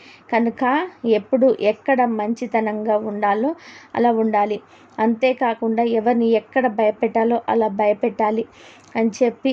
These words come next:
ఆ సింహానికి నక్క చెప్తుందన్నమాట. అప్పుడు అందులో ఉన్న ఆంతర్యాన్ని మహారాజైన ఆ సింహం కూడా తెలుసుకొని తర్వాత నుంచి ఎవరిని ఎలా భయపెట్టాలో, ఎవరి దగ్గర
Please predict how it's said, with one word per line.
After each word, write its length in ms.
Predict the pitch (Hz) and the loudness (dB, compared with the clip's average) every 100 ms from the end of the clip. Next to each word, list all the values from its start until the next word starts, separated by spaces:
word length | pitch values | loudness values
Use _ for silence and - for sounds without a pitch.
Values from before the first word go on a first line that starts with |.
| - | -2
ఆ 60 | 226 | -4
సింహానికి 720 | 226 240 233 226 233 214 262 | -2 -2 -2 -2 -2 -2 -2
నక్క 300 | 240 208 196 233 | -2 -2 -2 -4
చెప్తుందన్నమాట. 800 | 247 220 - 214 214 208 202 202 190 - - - - - | -2 -4 -6 -6 -4 -4 -6 -6 -10 -14 -20 -20 -20 -10
అప్పుడు 380 | - 202 233 247 359 - - - - | -8 -6 0 2 0 -4 -20 -18 -6
అందులో 500 | 240 247 240 240 240 | -2 0 0 0 0
ఉన్న 240 | 233 226 226 - | 0 0 -2 -2
ఆంతర్యాన్ని 880 | 214 226 226 254 220 233 220 220 226 220 | -2 0 0 0 0 2 2 0 0 -2
మహారాజైన 960 | 208 220 247 220 220 208 226 214 220 - | -4 -4 -4 0 0 0 0 0 -4 -6
ఆ 120 | 226 | -8
సింహం 460 | 214 220 226 240 220 | -4 -2 -2 -2 -2
కూడా 280 | 214 208 208 | -2 0 0
తెలుసుకొని 580 | 208 214 220 - 226 302 - - - - - | -2 -6 -4 -2 0 -2 -8 -20 -20 -10 -2
తర్వాత 520 | 233 240 240 220 226 | 0 0 -2 0 0
నుంచి 420 | 226 220 202 311 349 - - - - | -2 -4 -6 -6 -6 -10 -20 -12 -2
ఎవరిని 460 | 226 269 262 262 240 | 2 2 2 0 -2
ఎలా 280 | 208 226 233 | 0 0 0
భయపెట్టాలో, 800 | 220 214 220 226 226 214 226 226 | 0 0 0 0 -2 2 0 2
ఎవరి 340 | 220 220 240 220 | 2 0 -2 -2
దగ్గర 300 | 233 226 240 | -4 -2 -2